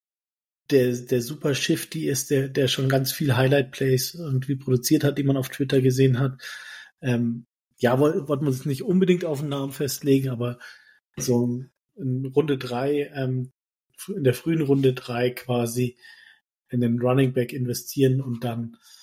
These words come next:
haben wir quasi die, den Draft mit Offense, Offense, Offense, äh,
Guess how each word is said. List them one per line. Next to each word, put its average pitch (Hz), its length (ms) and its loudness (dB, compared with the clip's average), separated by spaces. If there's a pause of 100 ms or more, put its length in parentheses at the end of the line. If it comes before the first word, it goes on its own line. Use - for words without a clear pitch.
(680)
haben 165 200 -2
wir 170 120 4
quasi 151 760 -4 (380)
die, 135 460 4 (640)
den 131 160 6
Draft 139 380 -2
mit 143 160 2
Offense, 151 460 0
Offense, 139 380 -2
Offense, 151 720 2
äh, 135 320 0